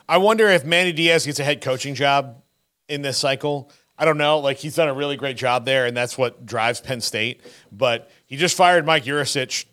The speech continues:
you know, and so he's in the bring in a new offensive coordinator phase.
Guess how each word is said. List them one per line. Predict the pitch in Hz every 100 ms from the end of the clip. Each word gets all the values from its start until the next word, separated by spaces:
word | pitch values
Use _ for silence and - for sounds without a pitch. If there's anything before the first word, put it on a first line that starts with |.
| _
you | 139
know, | 123 110 107 -
and | 135 123 117 110 104 - _ - -
so | 160
he's | 139 180 160
in | 190
the | 175 165 147
bring | 120 165 165
in | 156
a |
new | 151 151
offensive | 143 135 123 113
coordinator | 151 135 131 113
phase. | - 135 107 101 95